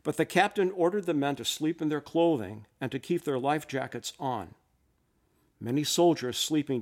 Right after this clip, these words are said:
deep in the ship's hold disregarded these orders, and because of the engine's heat, others ignored it because, well, life jackets are very uncomfortable to sleep in.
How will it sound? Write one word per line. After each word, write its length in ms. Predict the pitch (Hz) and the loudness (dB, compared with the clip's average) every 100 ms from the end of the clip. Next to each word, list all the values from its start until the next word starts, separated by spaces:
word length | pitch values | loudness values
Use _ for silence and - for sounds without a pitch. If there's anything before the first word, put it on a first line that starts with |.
| 101 | 0
deep 260 | 147 165 | 0 0
in 140 | 175 147 | 0 0
the 100 | 131 | 0
ship's 300 | - 139 - | -2 -2 0
hold 380 | 156 117 107 - _ _ | 0 0 -2 -10 _ _
disregarded 760 | - 170 - 170 160 185 202 123 | 0 0 4 2 4 2 2 0
these 200 | 127 - | -2 -4
orders, 520 | - 117 104 117 - - | -4 -6 -6 -8 -10 -6
and 100 | 127 | -2
because 360 | 147 175 185 196 | -2 0 0 2
of 100 | 165 | 2
the 120 | 175 | 2
engine's 380 | 175 190 180 - | 2 0 -2 0
heat, 380 | 170 123 - - _ _ _ _ _ - | 0 -2 -4 -20 _ _ _ _ _ 0
others 320 | 180 185 175 | 4 6 6
ignored 380 | 160 127 151 151 | 2 2 4 4
it 100 | 165 | 2
because, 380 | 151 147 135 - _ | -2 -2 -4 -6 _
well, 280 | 139 139 175 143 | 0 0 0 -2
life 240 | 147 190 | 0 0
jackets 460 | - 139 139 160 - | 0 -4 -4 -4 -4
are 60 | 120 | -4
very 240 | 139 180 | -4 -2
uncomfortable 560 | 160 - 165 - 127 131 | -4 -4 -8 -6 -6 -4
to 80 | |
sleep 400 | 139 - 202 214 | -4 -2 -2 -4
in. 180 | - 80 | -12 -16